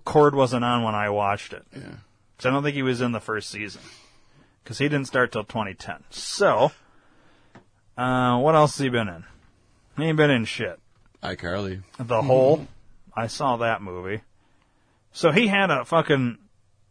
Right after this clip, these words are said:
Speaker 1: oh, he's got two things right now. He ain't been in shit, though. So most people wouldn't fucking know this guy.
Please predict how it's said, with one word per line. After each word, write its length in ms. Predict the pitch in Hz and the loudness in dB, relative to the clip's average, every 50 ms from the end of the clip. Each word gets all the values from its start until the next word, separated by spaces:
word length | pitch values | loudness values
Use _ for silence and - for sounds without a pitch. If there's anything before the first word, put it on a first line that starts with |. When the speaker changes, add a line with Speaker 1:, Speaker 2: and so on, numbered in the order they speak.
| _ _ _ _ - | _ _ _ _ -8
Speaker 1:
oh, 200 | 131 127 123 127 | -4 -2 -2 0
he's 140 | 127 120 117 | -2 -2 -2
got 240 | - 127 117 - - | 0 -2 -2 -2 -2
two 160 | - 151 143 | -2 -2 -2
things 400 | 131 - 135 123 117 113 107 - | -2 -2 -4 -4 -4 -6 -8 -6
right 200 | 113 104 104 101 | -6 -6 -6 -8
now. 300 | 101 101 90 85 82 - _ _ _ _ _ _ _ _ _ _ _ _ _ _ _ _ _ _ _ - | -10 -12 -14 -14 -16 -18 _ _ _ _ _ _ _ _ _ _ _ _ _ _ _ _ _ _ _ -10
He 180 | 151 190 233 233 | -6 -2 0 0
ain't 80 | 226 208 | 2 6
been 120 | 202 196 190 | 6 6 6
in 160 | 175 156 143 | 6 2 0
shit, 280 | - - 147 131 123 | 2 2 2 2 2
though. 120 | - 101 101 | -2 -8 -8
So 140 | 110 139 139 | -4 -2 4
most 180 | 180 220 240 - | 4 6 6 6
people 200 | 294 247 220 185 | 8 8 8 8
wouldn't 240 | 175 165 156 151 | 8 6 4 4
fucking 340 | - - 143 127 - 120 107 | 2 2 2 2 2 -2 -6
know 160 | 107 104 98 | -4 -4 -6
this 240 | 98 90 87 85 - | -6 -8 -10 -12 -12
guy. 240 | - - 85 - - | -12 -14 -14 -14 -14